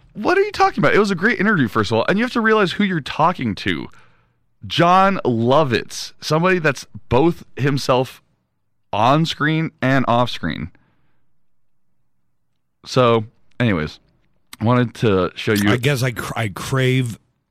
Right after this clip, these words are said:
Speaker 2: the approval of Jon Lovitz.
Speaker 1: Yes, you were, you're a big fan of Jon Lovitz.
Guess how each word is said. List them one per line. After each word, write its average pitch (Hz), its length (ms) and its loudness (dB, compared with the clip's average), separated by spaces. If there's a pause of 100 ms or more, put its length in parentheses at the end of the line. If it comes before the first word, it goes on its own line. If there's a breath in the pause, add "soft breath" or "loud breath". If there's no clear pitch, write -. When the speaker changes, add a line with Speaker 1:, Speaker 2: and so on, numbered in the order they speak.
Speaker 2:
the 104 180 -4
approval 104 600 0
of 90 200 -6 (200)
Jon 98 320 -2
Lovitz. 95 360 -4
Speaker 1:
Yes, 131 440 2
you 139 140 4
were, 135 140 4 (100)
you're 131 180 4
a 120 60 4
big 156 180 2
fan 120 220 2
of 117 60 -2
Jon 120 160 2
Lovitz. 87 340 -4